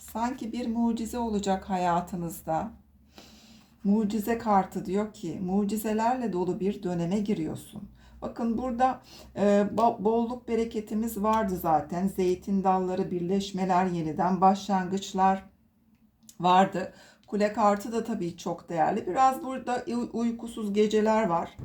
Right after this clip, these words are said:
E, onları da tabii atlatmanız söz konusu. E, ve son kartımız da çok güzel çıktı. "Mucizelerle dolu bir döneme giriyorsun." diyor.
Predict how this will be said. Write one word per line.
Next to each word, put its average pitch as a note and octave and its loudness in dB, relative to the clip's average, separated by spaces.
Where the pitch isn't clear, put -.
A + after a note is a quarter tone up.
E, G#3+ 2
onları A#3 2
da G#3+ -4
tabii A3 -4
atlatmanız G#3 0
söz - -6
konusu. D#3+ -6
E, G3 2
ve C4 -4
son C4 0
kartımız A#3 0
da F#3+ -4
çok B3 -10
güzel A#3 0
çıktı. A#3+ -10
"Mucizelerle G#3 0
dolu E3+ -2
bir A3+ -8
döneme G3 4
giriyorsun." E3 -2
diyor. - -10